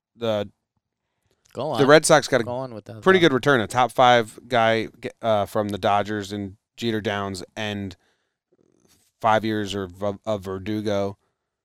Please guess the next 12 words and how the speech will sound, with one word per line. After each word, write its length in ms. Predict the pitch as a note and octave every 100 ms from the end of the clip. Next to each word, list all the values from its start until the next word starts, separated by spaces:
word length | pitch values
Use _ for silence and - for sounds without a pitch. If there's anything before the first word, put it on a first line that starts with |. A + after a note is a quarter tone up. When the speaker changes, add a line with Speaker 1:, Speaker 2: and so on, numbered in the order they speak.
| _ -
Speaker 1:
Like, 240 | B2+ B2+
they 120 | D3
coulda 200 | - D#3
got 220 | B2 A#2+
stuff 240 | - G2 -
for 340 | F2+ F2 E2 F2
Lindor. 380 | F#2 D#2+ A#1+ - _ _
Speaker 2:
Yep. 200 | - G2 E3 _ _ _ _ _ _ -
Speaker 1:
And 120 | A2
they 60 | C3
didn't. 260 | E3 C#3 - _ _ _ -
So 440 | G2+ F#2 F2